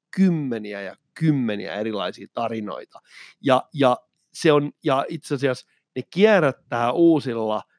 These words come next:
eh, C G I:llä ja uusilla tekniikoilla, ne, ne kierrättää vaan niitä niinku samoja tavalla ilmiöitä. Vähän niin kuin mä puhuin vähän aikaa sit siitä improvisaatiomoduuleista. Et loppujen lopuksi ne kaikki yksittäiset tapahtumat,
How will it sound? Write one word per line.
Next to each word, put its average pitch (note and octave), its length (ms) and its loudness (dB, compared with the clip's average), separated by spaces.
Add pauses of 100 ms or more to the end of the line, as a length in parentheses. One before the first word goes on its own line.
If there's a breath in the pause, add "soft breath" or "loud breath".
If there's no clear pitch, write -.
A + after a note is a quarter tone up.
(160)
eh, - 80 -18 (100)
C C#3 340 0
G A#2+ 60 -12 (300)
I:llä G#2+ 300 -8
ja A2 180 -4
uusilla B2+ 360 -2
tekniikoilla, G#2+ 720 -6
ne, A2+ 260 -10
ne B2 100 -8
kierrättää C3 720 0
vaan A3+ 180 2
niitä F3 200 -2
niinku D3 180 -8
samoja E3 320 0
tavalla B2 380 -4
ilmiöitä. B2 420 -4 (360 soft breath)
Vähän D4+ 260 2
niin C#4 140 2
kuin G3+ 120 -2
mä F#3+ 80 2
puhuin E3+ 320 2
vähän C#3+ 200 2
aikaa A#2 280 -4
sit - 200 -14
siitä G#2 220 -14
improvisaatiomoduuleista. G#2 1800 -2 (320 soft breath)
Et D3 100 0
loppujen F#3 440 4
lopuksi B2+ 360 -2 (200)
ne B2+ 100 -8 (100)
kaikki F3 640 0 (200)
yksittäiset A2+ 800 0 (220)
tapahtumat, B2+ 640 -2